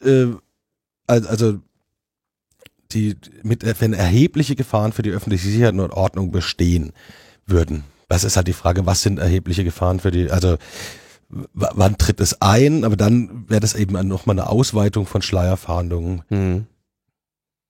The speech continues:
Speaker 1: Und das zeigt halt eben auch schön, ne? Du hast wieder, also was in, in dem Bürgerrechte-Einschränkungen und Grundrechteabbau halt so ein ganz klassisches Muster ist, ist, dass, dass Dinge werden eingeführt, es gibt dagegen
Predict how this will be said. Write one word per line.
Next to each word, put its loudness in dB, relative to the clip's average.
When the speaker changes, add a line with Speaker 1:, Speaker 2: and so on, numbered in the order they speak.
Speaker 1:
Und 0
das -2
zeigt 0
halt 2
eben 0
auch -2
schön, 2
ne? 2
Du 2
hast -2
wieder, 4
also 0
was -2
in, -4
in -2
dem -2
Bürgerrechte-Einschränkungen 0
und -2
Grundrechteabbau 0
halt -8
so -2
ein 0
ganz 0
klassisches -2
Muster 2
ist, -2
ist, 0
dass, -2
dass -2
Dinge 2
werden -2
eingeführt, 0
es -4
gibt -4
dagegen 0